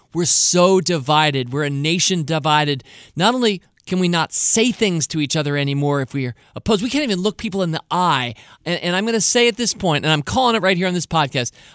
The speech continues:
I'm saying we're at peak that. I believe that we've reached peak everybody saying we're all so divided. So we'll see if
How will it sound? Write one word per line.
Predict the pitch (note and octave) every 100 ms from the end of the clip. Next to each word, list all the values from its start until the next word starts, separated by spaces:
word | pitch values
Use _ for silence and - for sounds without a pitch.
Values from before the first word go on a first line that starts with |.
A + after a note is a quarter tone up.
| -
I'm | G3+
saying | F#3+ A#3+ A3+
we're | G#3+
at | G3 - -
peak | - C#4 C4 E3 - - _ _ _ _
that. | B2 F3 C3+ - _ _ _ _ -
I | E3
believe | G3+ A#3+ A3
that | G#3
we've | G3 E3+
reached | G3 E3 - _ _ -
peak | C#4 C#4 F#3 - _ -
everybody | G#3 G#3+ B3 G#3+ A#3 A#3
saying | - G3 E3+ D#3 C#3+ _
we're | C#3+ D#3
all | D3+ D3+ D3
so | - D3+
divided. | C#3 C3 C#3 B2+ A2 A#2+
So | D3 B2+ - -
we'll | F#3 G3
see | - A3+
if | G3+